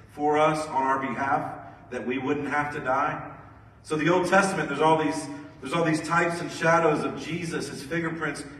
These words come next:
are all over the Old Testament. But when we get to the New Testament and the stories we read, all of a sudden,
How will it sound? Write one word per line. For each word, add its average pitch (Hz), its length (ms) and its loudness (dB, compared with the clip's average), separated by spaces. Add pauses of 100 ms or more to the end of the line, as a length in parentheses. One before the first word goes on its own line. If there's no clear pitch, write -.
(100)
are 139 140 4
all 147 160 6
over 151 260 4
the 139 140 -2
Old 139 200 0
Testament. 131 520 -2 (260)
But 143 120 0
when 147 100 2
we 147 80 2
get 160 160 2
to 170 60 -4
the 156 100 -4
New 170 180 -2
Testament 147 540 0
and 131 80 -6
the - 60 -10
stories 156 360 0
we 139 60 -6
read, - 460 0 (100)
all 170 140 4
of 165 60 2
a 160 40 -2
sudden, 170 340 2